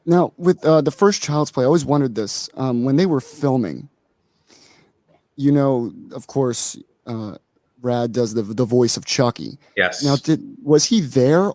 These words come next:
Speaker 1: on set and had to scream the lines out to you guys, or how did
Speaker 2: No.
Speaker 1: that work?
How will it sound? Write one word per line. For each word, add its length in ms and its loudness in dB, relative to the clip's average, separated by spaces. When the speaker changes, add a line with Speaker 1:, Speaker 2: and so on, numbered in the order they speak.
Speaker 1:
on 160 4
set 400 2
and 160 0
had 180 0
to 80 -6
scream 460 0
the 80 2
lines 400 -2
out 220 -4
to 340 -2
you 200 -6
guys, 380 0
or 120 2
how 100 -2
did 100 0
Speaker 2:
No. 80 4
Speaker 1:
that 140 2
work? 420 2